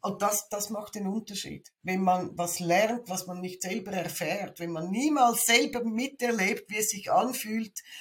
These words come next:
unsere Metapher für das rationale Denken, die Denkräder nach hinten zu verschieben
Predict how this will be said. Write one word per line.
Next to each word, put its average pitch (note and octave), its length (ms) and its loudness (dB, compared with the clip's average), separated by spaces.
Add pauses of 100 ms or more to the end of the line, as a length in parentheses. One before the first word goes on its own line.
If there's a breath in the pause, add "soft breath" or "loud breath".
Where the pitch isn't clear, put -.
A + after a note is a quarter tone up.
(160 loud breath)
unsere A3+ 320 2
Metapher G3+ 540 4
für A3+ 180 0
das F#3+ 180 0
rationale F#3+ 600 2
Denken, G3 400 -2
die F#3+ 180 -6
Denkräder G#3+ 800 2
nach E3+ 180 0
hinten D4+ 500 -4
zu - 160 -8
verschieben F#3+ 680 -4